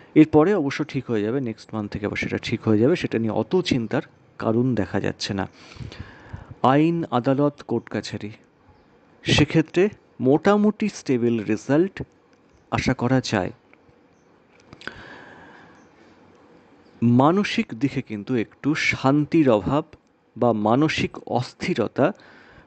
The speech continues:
ধনুকে ভোগাতে পারে। তো মনের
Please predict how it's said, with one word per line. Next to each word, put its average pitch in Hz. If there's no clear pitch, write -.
ধনুকে 156
ভোগাতে 123
পারে। 95
তো 156
মনের 135